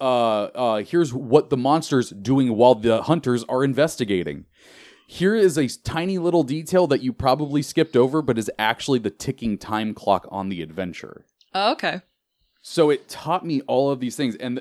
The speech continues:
Speaker 1: and the, the thing that kinda blew me away, though, is, uh, is the after part where it goes through monsters, minions, bystanders, and locations.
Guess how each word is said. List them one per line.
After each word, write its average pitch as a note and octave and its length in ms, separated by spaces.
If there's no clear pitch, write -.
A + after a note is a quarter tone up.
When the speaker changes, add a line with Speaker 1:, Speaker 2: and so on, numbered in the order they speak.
Speaker 1:
and A#2 340
the, A2 240
the A#2 120
thing B3 300
that A#2 260
kinda C#3+ 220
blew A#2+ 180
me A#2 100
away, G#2+ 220
though, F#2+ 260
is, F#2+ 340
uh, F2 380
is F#2+ 200
the F2+ 140
after A2+ 360
part F#2+ 240
where G2+ 100
it F#2 80
goes G#2+ 220
through G#2 320
monsters, D3 840
minions, G2+ 880
bystanders, F2+ 1000
and F#2+ 140
locations. - 760